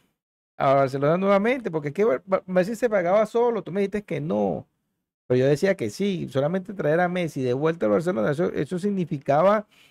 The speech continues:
este, bueno, que le trae, eh, Messi viene también con la propaganda, Messi también viene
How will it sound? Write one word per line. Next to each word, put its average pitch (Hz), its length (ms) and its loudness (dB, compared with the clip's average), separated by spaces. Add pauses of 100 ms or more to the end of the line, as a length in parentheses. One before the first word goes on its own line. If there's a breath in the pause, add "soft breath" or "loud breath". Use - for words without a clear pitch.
(360 soft breath)
este, 143 500 -2 (680)
bueno, 185 320 -4 (400)
que 143 120 0
le 139 140 2
trae, 135 320 0
eh, 131 680 -4
Messi 151 320 -4
viene 202 380 2
también 214 400 -4
con 220 100 -4
la 214 80 0
propaganda, 208 540 0
Messi 160 260 -4
también 170 380 -8
viene 180 480 -2